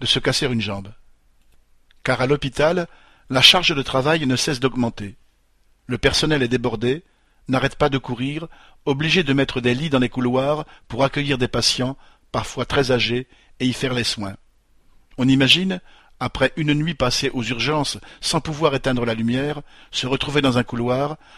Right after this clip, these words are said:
sans possibilité là non plus d'être dans la pénombre ou de pouvoir dormir, être déplacé pour des soins dans une chambre qui aura au préalable été libérée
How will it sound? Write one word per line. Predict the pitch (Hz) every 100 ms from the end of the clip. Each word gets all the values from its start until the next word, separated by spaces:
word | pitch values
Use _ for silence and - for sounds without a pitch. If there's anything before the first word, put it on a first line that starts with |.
| -
sans | - 160
possibilité | 156 143 143 139 143 139 131
là | 135
non | 135
plus | - 160 131
d'être | 131 135 123
dans | 120
la | 117
pénombre | 117 120 135 143 - - -
ou | 120
de |
pouvoir | 117 127 139 120
dormir, | 117 117 131 151 - _ - - _
être | 139 - 127
déplacé | 143 143 156 180
pour | 139 127
des | 131
soins | 123 - 135
dans | 117
une | 117
chambre | - 151 156 160 - - -
qui | - 131
aura | 139 -
au | 127
préalable | - 127 143 131 110 - -
été | 127 - 120
libérée | 131 131 127 165